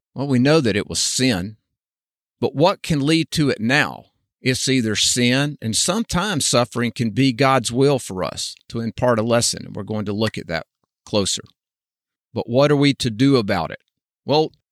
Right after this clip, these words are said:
surely we want to relieve it when possible, and sometimes we have to endure it when we can't relieve it.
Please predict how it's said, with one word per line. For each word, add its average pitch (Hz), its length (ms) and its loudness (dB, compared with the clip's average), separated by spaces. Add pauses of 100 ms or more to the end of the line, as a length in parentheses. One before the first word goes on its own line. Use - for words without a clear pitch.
(200)
surely 165 420 0
we 135 120 4
want 143 260 0
to 127 100 -4
relieve 123 400 2
it - 80 -2
when 110 180 -2
possible, 104 680 -4 (420)
and 101 100 -10
sometimes 170 560 -4
we 139 120 2
have 151 220 2
to - 160 -4
endure 127 540 2
it - 160 -6 (220)
when 117 180 0
we 117 140 0
can't - 400 -2
relieve 117 400 0
it. 76 100 -8